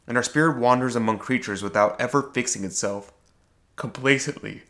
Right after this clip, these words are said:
on God. <clears throat> But love, like fire, is absorbent. Little by little, it extends its sweet demands until it pervades our whole being.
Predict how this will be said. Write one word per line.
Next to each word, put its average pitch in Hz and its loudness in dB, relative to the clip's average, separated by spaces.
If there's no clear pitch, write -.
on 135 -4
God. 131 4
<clears throat> 131 -12
But 120 2
love, 120 6
like 104 0
fire, 101 4
is 113 -2
absorbent. 120 0
Little 120 2
by 117 8
little, 113 4
it 113 -2
extends 156 0
its - -2
sweet 135 -2
demands 107 0
until 113 -2
it 117 -6
pervades 107 -2
our 101 -2
whole 98 -4
being. 98 -4